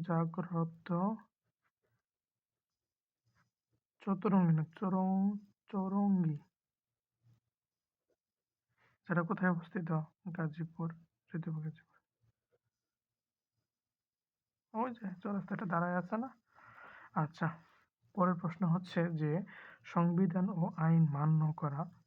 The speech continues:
শৃঙ্খলা, নাগরিকের দায়িত্ব পালন করা, প্রত্যেক নাগরিক দায়িত্ব। সংবিধানের কোন অনুচ্ছেদে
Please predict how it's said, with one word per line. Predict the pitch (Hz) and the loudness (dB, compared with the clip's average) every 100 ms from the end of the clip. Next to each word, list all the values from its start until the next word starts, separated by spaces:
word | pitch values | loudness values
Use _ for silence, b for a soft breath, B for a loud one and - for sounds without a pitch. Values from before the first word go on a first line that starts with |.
| _ _ _ _ | _ _ _ _
শৃঙ্খলা, | - - 170 165 165 165 156 156 160 165 b b b _ 160 | -18 0 4 4 4 2 2 0 -2 -6 b b b _ 2
নাগরিকের | 156 156 156 156 - 160 175 - _ - 180 | 2 4 2 0 0 -2 -2 -6 _ -4 -2
দায়িত্ব | 160 151 165 - 160 | 0 -2 -4 -4 -4
পালন | 156 156 151 147 | -2 -2 -2 -4
করা, | 160 147 160 - - _ _ _ _ _ _ _ _ _ _ _ _ _ _ _ _ _ _ _ _ _ _ _ _ _ _ _ _ _ _ _ _ _ _ _ _ _ _ - B B B - | -4 -2 -4 -6 -16 _ _ _ _ _ _ _ _ _ _ _ _ _ _ _ _ _ _ _ _ _ _ _ _ _ _ _ _ _ _ _ _ _ _ _ _ _ _ -20 B B B -6
প্রত্যেক | 208 196 185 | -4 0 2
নাগরিক | 170 160 | 4 4
দায়িত্ব। | 160 165 165 | 2 -2 -4
সংবিধানের | 165 185 185 175 160 170 233 B B B B - | 0 2 2 2 0 0 -4 B B B B -2
কোন | 202 196 | 4 4
অনুচ্ছেদে | 220 196 170 165 170 165 240 | 4 -2 -2 -2 -4 -4 -4